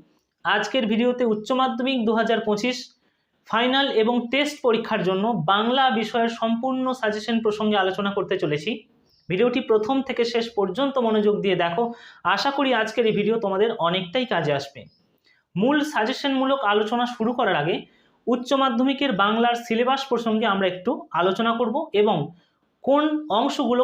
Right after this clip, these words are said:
খুব গুরুত্বপূর্ণ এবছরের জন্য উচ্চ মাধ্যমিক দু হাজার পঁচিশের জন্য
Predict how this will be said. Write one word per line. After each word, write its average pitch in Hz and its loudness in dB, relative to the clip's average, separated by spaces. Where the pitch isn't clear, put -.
খুব 277 -2
গুরুত্বপূর্ণ 277 0
এবছরের 247 2
জন্য 175 0
উচ্চ 214 0
মাধ্যমিক 240 0
দু 220 0
হাজার 226 0
পঁচিশের 220 0
জন্য 190 0